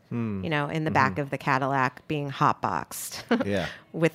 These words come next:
Speaker 2: like, the cigarette smoke.
Speaker 1: Ugh.
Speaker 2: And, like, yeah, you probably had a similar,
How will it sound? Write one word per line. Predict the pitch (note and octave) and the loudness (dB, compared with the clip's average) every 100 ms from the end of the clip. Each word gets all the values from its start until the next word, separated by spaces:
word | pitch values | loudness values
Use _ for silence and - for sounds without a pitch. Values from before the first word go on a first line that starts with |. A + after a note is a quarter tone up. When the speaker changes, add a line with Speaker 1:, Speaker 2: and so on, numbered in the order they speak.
| - | 2
Speaker 2:
like, | D3+ - | 0 0
the | D3 | -6
cigarette | - D3 D3+ - - | -2 -2 -2 -2 -6
smoke. | - A#2 A2+ - - | -8 -4 -6 -6 -8
Speaker 1:
Ugh. | - | 0
Speaker 2:
And, | D#3+ D3+ | 0 0
like, | B2 B2+ - - _ | -4 -6 -12 -20 _
yeah, | F#3 - - - | -10 -8 -8 -12
you | - F3+ | -2 -2
probably | F3 D#3+ D#3 D3 | 2 2 2 2
had | D3 C#3+ | 0 -2
a | |
similar, | - C3 B2+ C#3 B2+ | -4 -8 -8 -8 -8